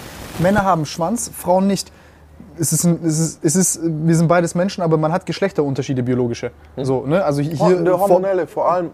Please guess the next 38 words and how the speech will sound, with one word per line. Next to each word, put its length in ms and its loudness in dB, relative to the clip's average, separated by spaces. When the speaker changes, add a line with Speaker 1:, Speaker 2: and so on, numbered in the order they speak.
Speaker 1:
Genau. 160 2
Speaker 2:
hormonelle 340 -2
Unterschiede, 420 -8
die 140 -4
halt 160 -2
Speaker 1:
Ich 100 0
meine, 160 6
Speaker 2:
wirklich 140 6
Speaker 1:
wir 100 6
sehen 120 6
das 100 2
doch 160 -2
in 80 0
der 120 2
echten 220 -2
Welt. 160 4
Wie 100 2
viele 140 2
Frauen 220 0
sind 120 2
im 80 2
Gefängnis? 420 -4
Viel, 260 2
viel 200 2
weniger. 320 0
Speaker 2:
Mhm. 180 -10
Speaker 1:
Es 140 -4
ist 40 -4
einfach 280 0
eine 160 2
Speaker 2:
Und 80 0
wenn 200 2
dann 120 -2
für 400 -2
eine 160 -6
normalerweise 800 -2
andere 360 -4
Taten. 320 -6